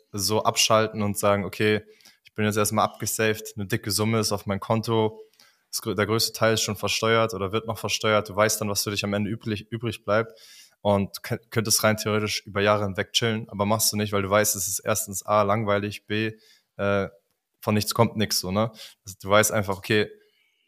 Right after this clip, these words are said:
so eine siebenstellige Summe auf dem Konto ist nicht mehr wie, wie, äh,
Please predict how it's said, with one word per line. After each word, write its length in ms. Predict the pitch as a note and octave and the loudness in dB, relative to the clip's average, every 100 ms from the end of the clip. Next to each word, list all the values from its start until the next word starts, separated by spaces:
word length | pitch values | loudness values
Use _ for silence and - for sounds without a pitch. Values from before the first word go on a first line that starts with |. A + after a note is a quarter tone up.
| _ | _
so 560 | G#2+ - G#2+ G#2 F#2+ - _ _ _ _ | -4 2 4 2 -2 -8 _ _ _ _
eine 80 | A2 | -4
siebenstellige 500 | G2 B2 - A#2+ G#2+ | 0 2 2 0 -2
Summe 220 | G#2 B2 | 0 4
auf 100 | A#2 | 2
dem 80 | A2+ | 2
Konto 440 | G#2 A2+ A2 A#2+ A#2 | -4 -4 -2 -2 -2
ist 140 | - | -2
nicht 160 | A2+ A2+ | -4 -2
mehr 160 | G#2 | -4
wie, 300 | G#2+ G#2 F2+ | -2 -6 -6
wie, 300 | G2+ G2+ G2+ | -6 -4 -4
äh, 280 | - G#2 | -6 -8